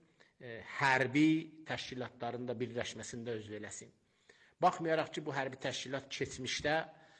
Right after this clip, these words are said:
Sovetin əleyhinə qurulmuşdu və Şimali Atlantik, e, tə-, hərbi təşkilat idi. Vəli, e, Sovet dağılandan sonra və Varşo, e, hərbi birləşməsi,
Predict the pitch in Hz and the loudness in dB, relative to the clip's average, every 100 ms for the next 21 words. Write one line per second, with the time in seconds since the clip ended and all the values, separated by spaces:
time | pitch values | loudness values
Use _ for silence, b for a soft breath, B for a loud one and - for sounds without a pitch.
0 | B B - - 147 139 - 180 156 127 | B B -12 0 4 4 4 2 2 -4
1 | 120 113 127 120 113 101 123 113 110 - | -4 -6 -6 -6 -6 -4 -4 -4 -4 -6
2 | - 123 143 156 - 117 117 113 B B | -6 -6 -6 -6 -6 -4 -4 -8 B B
3 | B - 107 147 135 147 156 135 - 156 | B -10 -6 -2 0 0 -2 -6 -4 0
4 | 143 120 - 110 - - _ - 113 120 | 0 0 -8 -12 -12 -12 _ -20 -12 -10
5 | 113 123 113 113 123 117 117 117 - 117 | -8 -10 -12 -8 -6 -6 -6 -6 -6 -6
6 | 117 107 113 107 120 127 131 b b b | -8 -8 -12 -12 -8 -10 -10 b b b
7 | b b - 131 147 160 160 - - B | b b -8 0 2 2 0 -2 -14 B
8 | B - 113 113 - 143 151 156 135 123 | B -14 -12 -12 -4 0 0 0 -2 0
9 | 127 123 123 123 - 117 110 120 135 - | -2 -2 -4 -8 -10 -12 -8 -2 -2 -2
10 | - _ _ _ b b b - 120 135 | -8 _ _ _ b b b -12 -4 -4
11 | 127 120 135 135 - 190 170 120 - - | -4 2 4 4 4 6 6 6 0 -18
12 | - - - - - - - 123 127 123 | -20 -20 -20 -20 -20 -20 -10 -4 -2 2
13 | 151 131 107 123 113 120 107 117 117 - | 4 2 -2 -8 -6 -6 -6 -10 -12 -10